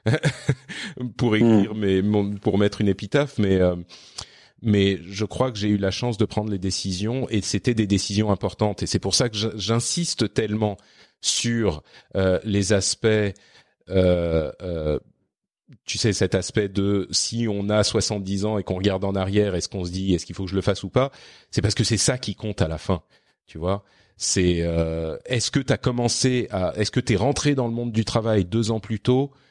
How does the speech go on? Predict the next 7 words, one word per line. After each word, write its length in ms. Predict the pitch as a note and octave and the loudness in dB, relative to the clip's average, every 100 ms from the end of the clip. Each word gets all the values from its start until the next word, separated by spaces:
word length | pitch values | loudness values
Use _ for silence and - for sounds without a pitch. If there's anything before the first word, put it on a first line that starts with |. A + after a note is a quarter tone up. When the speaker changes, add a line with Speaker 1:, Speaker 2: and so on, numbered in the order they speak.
| _ _ _ _ _ _ _ _ _ _ _ _ D#2 | _ _ _ _ _ _ _ _ _ _ _ _ -6
Speaker 1:
Ça 60 | |
va 80 | D#2 | -2
rien 200 | F#2 F#2+ | 0 0
changer. 460 | - G#2 G2+ G2 - _ _ _ _ | 0 -2 0 -2 -4 _ _ _ _
Ça, 300 | - - F#2+ | -10 -8 -6
ça, 200 | - F2 | -2 -2
ça, 160 | - | -2